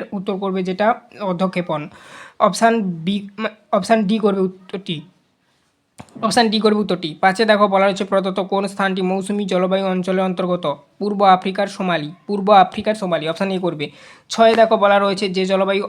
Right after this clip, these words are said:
অঞ্চলে ছয় মাস দিন আর ছয় মাস রাত্রি থাকে, নিরক্ষীয় জলবায়ু অঞ্চলে। তারপর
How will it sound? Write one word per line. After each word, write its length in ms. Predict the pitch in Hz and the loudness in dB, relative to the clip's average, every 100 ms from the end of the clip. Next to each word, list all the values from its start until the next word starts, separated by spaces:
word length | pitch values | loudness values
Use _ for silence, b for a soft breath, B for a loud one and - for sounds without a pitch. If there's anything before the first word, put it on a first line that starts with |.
| 202 | -4
অঞ্চলে 320 | 185 196 190 185 | -4 -2 -4 -4
ছয় 200 | - 190 190 | -2 -2 -2
মাস 140 | 196 180 | -2 -4
দিন 120 | 202 233 208 | -4 -2 -2
আর 80 | 190 - | -4 -4
ছয় 180 | 190 196 | -4 -2
মাস 140 | 190 185 190 | -2 0 0
রাত্রি 260 | 180 208 185 | 0 -4 -4
থাকে, 200 | 175 156 143 - | -4 -4 -8 -6
নিরক্ষীয় 340 | 185 185 180 | -4 -2 -2
জলবায়ু 260 | 185 175 180 175 | -2 -2 -2 -4
অঞ্চলে। 340 | 165 143 135 B B B B B - | -6 -6 -8 B B B B B -2
তারপর 220 | 220 226 | 2 2